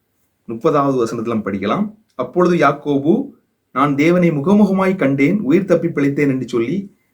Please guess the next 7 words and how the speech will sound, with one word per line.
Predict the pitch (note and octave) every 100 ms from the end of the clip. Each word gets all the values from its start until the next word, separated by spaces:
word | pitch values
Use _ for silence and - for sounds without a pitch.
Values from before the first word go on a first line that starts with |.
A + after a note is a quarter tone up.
| _
அந்த | A#2+ C3+
ஸ்தலத்துக்கு | C3+ C3 C3 C#3 D3 G3 - _ _ _ -
பெனியேல் | C3+ D#3+ E3+ F3 D#3+
என்று | B2+ C3 F3 F#3
பெயரிட்டான்" | B2+ C3 A2+ A#2+ G#2+ G2
என்று | A2 G#2+ F3+
பார்க்கிறோம். | - G2+ F#2+ F2+